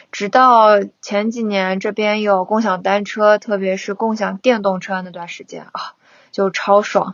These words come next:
得益于它这个灵活性，还有上下坡的助力，我这个出行自由度疯狂提升，覆盖面也大大增加。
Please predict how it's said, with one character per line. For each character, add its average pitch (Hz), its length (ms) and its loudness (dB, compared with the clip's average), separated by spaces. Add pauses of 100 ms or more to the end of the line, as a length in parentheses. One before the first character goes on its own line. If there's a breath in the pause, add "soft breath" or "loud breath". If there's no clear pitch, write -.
(540 loud breath)
得 202 200 6
益 233 220 2 (180)
于 208 200 2
它 208 380 2
这 202 180 -4
个 185 400 0
灵 196 320 0
活 190 260 2
性， 196 360 -4
还 190 80 2
有 190 160 4
上 202 280 0
下 190 220 -2
坡 - 240 -2
的 196 140 -2
助 202 280 -4
力， 180 300 -6 (380 loud breath)
我 190 180 -2
这 202 160 -2
个 196 160 0
出 233 200 -8
行 202 220 -4
自 208 200 -8
由 185 200 -2
度 190 200 -4
疯 285 420 -2
狂 180 340 -8
提 - 280 -12
升， 175 300 -6 (100)
覆 202 120 -6
盖 185 200 0
面 185 220 -4
也 - 220 -8
大 - 300 -4
大 190 320 -2
增 180 360 -2
加。 170 520 -4